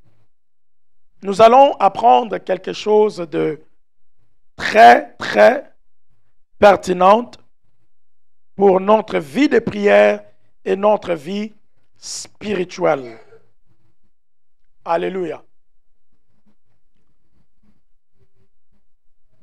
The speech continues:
Depuis même le sémin-, depuis avant le séminaire et pendant le séminaire,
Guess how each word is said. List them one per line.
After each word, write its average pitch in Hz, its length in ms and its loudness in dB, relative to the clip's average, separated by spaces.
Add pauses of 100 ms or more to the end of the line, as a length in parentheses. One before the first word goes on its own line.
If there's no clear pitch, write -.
(140)
Depuis 226 340 -4
même 277 220 -2
le 233 120 0
sémin-, 226 400 -6
depuis 233 380 0 (120)
avant 233 460 2
le 214 160 0
séminaire 196 680 -6 (640)
et 202 100 -2
pendant 240 500 0
le 214 140 -4
séminaire, 196 840 -8